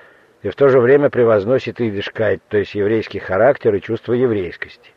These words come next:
У него есть жена, с которой он никогда не разведётся, и дочь, которую он не видел многие годы. Он не пошёл на похороны своей матери.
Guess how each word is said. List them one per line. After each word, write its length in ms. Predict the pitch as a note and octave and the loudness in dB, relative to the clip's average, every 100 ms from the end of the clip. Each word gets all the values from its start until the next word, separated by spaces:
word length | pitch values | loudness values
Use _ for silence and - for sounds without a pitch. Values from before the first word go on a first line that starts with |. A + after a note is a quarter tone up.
| _ _ _ _ _ | _ _ _ _ _
У 40 | G2 | -4
него 200 | A#2 D#3+ | 4 4
есть 120 | B2+ | 4
жена, 400 | A2+ D3 A#2 G#2+ | 2 2 2 0
с 60 | |
которой 340 | - G2 A#2 B2 | -2 0 2 2
он 80 | A#2+ | 0
никогда 260 | A#2 A#2+ | 0 0
не 100 | A#2 | 2
разведётся, 600 | A2+ G2+ A#2 A#2 A#2 - G#2 | 0 0 0 2 2 0 -6
и 60 | |
дочь, 260 | F2+ B2 - | 0 -2 0
которую 400 | B2 A#2 A2 G#2 | -2 0 2 0
он 100 | G2+ | -2
не 100 | F#2+ | -6
видел 260 | A2 A2+ | -2 0
многие 400 | G#2 G2+ G#2 G#2+ | 0 -4 -6 -6
годы. 400 | G2 E2+ E2 D#2 - _ _ _ _ _ _ | -8 -8 -8 -10 -18 _ _ _ _ _ _
Он 160 | G2+ G#2+ | -8 -6
не 80 | G2 | -2
пошёл 380 | G#2 - C#3+ C3 | -2 2 2 2
на 100 | G2+ | 0
похороны 420 | A2+ B2 A#2+ A#2+ | 0 2 0 -2
своей 300 | - G#2 A#2+ | 0 0 2
матери. 500 | G2+ G2 - F2+ | -2 -4 -6 -8